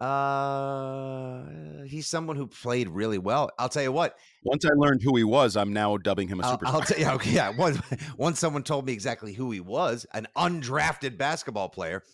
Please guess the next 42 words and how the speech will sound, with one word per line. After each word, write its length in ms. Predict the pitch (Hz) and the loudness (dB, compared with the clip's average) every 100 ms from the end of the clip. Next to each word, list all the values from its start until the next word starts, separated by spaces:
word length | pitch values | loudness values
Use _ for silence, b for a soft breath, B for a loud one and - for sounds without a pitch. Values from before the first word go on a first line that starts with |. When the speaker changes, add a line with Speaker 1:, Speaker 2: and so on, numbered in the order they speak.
| b b - | b b -10
Speaker 1:
no 140 | 113 | -4
one 100 | 120 | -2
had 160 | 127 120 | -4 -6
to 120 | 120 - | -4 2
Speaker 2:
Who 140 | 302 | 4
does 160 | 330 - | 4 4
Caleb 400 | - 240 233 180 | 2 2 2 2
Martin 340 | 196 190 131 | 2 2 0
guy, 220 | 113 101 | 0 0
and 120 | 104 | 0
why 120 | 120 196 | 0 0
is 100 | 220 | 0
he 120 | 196 | -2
hitting 280 | 202 151 - | -2 -2 -2
every 300 | 131 127 139 | -2 -2 0
shot 140 | 147 | 2
I 100 | 175 | 4
see 60 | 190 | 4
Speaker 1:
Every 280 | 175 185 185 | 2 2 2
Speaker 2:
him 40 | |
Speaker 1:
shot. 280 | 175 156 110 | 2 0 0
Speaker 2:
take? 80 | 135 | -2
Speaker 1:
And 80 | 156 | 0
also, 320 | 202 214 170 | 0 0 -2
by 200 | 131 147 | 2 0
the 120 | 143 | 0
way, 260 | 131 101 95 _ - _ - | -2 -4 -8 _ -20 _ -6
unjustly, 840 | 165 170 139 143 - 101 69 _ - | -4 -4 -2 -4 -4 -10 -12 _ -6
unjustly, 880 | 147 175 147 104 135 127 104 78 65 _ _ _ | -4 -4 -4 -2 0 0 -4 -8 -10 _ _ _
Jimmy 260 | - 131 120 | -8 -6 -4
Butler. 360 | 92 113 101 98 | -4 -4 -4 -4
I 120 | 120 | -4
mean, 220 | 127 113 | -4 -6
Jimmy 240 | 131 139 | -6 -4
Butler's 380 | 123 131 131 123 | -2 -2 -2 -4
great 280 | - 131 131 | -4 -4 -4
and 80 | 123 | -2
all, 200 | 120 117 | -2 -2
don't 260 | 107 110 | -4 -6
get 120 | 113 123 | -8 -6
me 100 | 123 | -4
wrong. 560 | 120 123 123 120 120 | -2 0 0 -2 -6